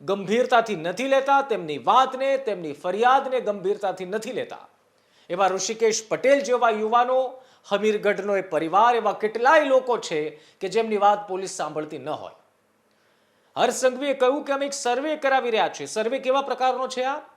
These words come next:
કે જે જે ફરિયાદી છે એમને કોલ થઈ રહ્યા છે,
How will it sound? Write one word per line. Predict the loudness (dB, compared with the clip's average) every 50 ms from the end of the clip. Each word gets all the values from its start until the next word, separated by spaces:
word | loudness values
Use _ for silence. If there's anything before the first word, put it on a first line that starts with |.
| _ _ _ _ _ _ _ _ _ _ _ _ _ -8
કે | -8
જે | -4 0 0 0 0
જે | 0 0 -2 -2
ફરિયાદી | -2 -2 -4 -4 0 2 2 2 2 0 -4 -8
છે | -4 -2 0
એમને | 0 0 0 -4 -8
કોલ | -10 -8 -6 0 2 2 2 2 0
થઈ | -2 -4 -2 0
રહ્યા | 0 0 0
છે, | -2 -6 -12 -14